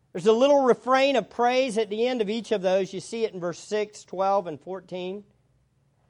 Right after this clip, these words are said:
God is worthy of praise. God is worthy of worship. God is worthy of praise. Today we will focus on this primary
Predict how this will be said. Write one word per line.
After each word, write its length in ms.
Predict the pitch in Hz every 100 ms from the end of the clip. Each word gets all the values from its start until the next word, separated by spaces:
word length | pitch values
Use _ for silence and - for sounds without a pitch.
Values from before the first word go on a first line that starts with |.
| _ -
God 220 | 196 208
is 120 | 170
worthy 400 | 170 202 196 196
of 120 | 185
praise. 500 | - 208 190 175 151
God 260 | - 226 233
is 140 | 214
worthy 480 | 202 262 285 262 262
of 120 | 226
worship. 560 | 202 226 226 - 208 147
God 280 | 226 294 320
is 160 | 269
worthy 560 | 208 269 339 381 302 226
of 160 | 147
praise. 680 | - 180 165 165 170 170 - _ _ _ _ _ _ _ _ _ _ _
Today 340 | - 170 208 220
we 140 | 214
will 100 | 190
focus 420 | - 214 214 185
on 140 | 185 180
this 160 | 180
primary 680 | - 202 196 196 185 170 156